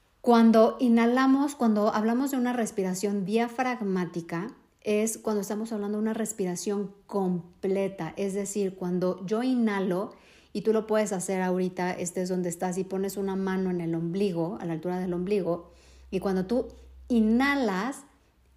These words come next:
eh, debe de, eh, inflarse, ¿no?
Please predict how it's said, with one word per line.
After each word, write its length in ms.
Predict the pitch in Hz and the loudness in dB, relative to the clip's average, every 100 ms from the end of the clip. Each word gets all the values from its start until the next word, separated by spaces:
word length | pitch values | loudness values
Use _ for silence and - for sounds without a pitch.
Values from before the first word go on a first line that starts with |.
| _ - - | _ -18 0
eh, 280 | 240 208 - | 2 2 2
debe 280 | 226 220 240 | 2 4 4
de, 440 | 233 220 220 - - | 4 2 2 -4 -8
eh, 340 | - 196 185 180 | -2 2 2 0
inflarse, 880 | 196 196 - 214 220 269 262 - 175 | -2 -4 2 6 8 8 4 -2 -2
¿no? 420 | 165 175 214 220 | 0 -2 -4 -8